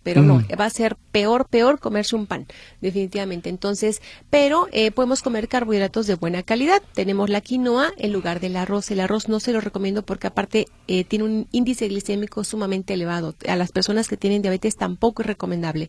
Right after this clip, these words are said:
Speaker 2: Ujú.
Speaker 1: Pero la quinoa sí, y tiene más fibra que el arroz. Así como también, eh, hay otros elementos importantes para mejorar circulación. Tenemos lo que es la manzana. Anoten este remedio, buenísimo, buenísimo, que precisamente lo di en la conferencia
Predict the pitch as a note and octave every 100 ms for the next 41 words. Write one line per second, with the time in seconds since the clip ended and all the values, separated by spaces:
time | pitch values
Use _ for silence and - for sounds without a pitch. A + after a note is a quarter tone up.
0 | - - C3 G#2+ A#3+ B3 A#3 C4+ C#4 D4+
1 | D4+ F4+ F4 A#3+ A#3+ A#3+ A#3 A3+ - G3+
2 | F#3+ - G3 G3 A3+ A#3+ - - - -
3 | - A3 B3+ D4+ C#4+ D4 D4 C4+ C4 C4
4 | - G#3+ G#3+ G3+ G3 F#3+ F3+ - - B3
5 | B3 B3 C4 A#3 A3 A3 B3+ B3 A#3 G#3
6 | G#3+ G#3+ A3+ - G#3+ G3 F#3+ F#3+ F#3+ G#3+
7 | - G3+ F#3+ - G#3+ G#3+ G#3 A3 A3+ G#3
8 | G3+ G#3 G#3 G#3 F#3+ F#3 F#3 G#3+ G#3 G3
9 | E3 - - - - - - A#3+ C#4 -
10 | C#4+ B3+ B3+ C4+ A3+ G#3+ G#3+ A3+ G#3 A3
11 | B3 C#4+ D4+ D#4+ D4 A#3 A3+ A#3 C4 B3+
12 | A3 A3 A#3 A3 G#3+ A3+ G3 G3 G#3 G3+
13 | F#3 F#3 F#3 G3 A3 G#3+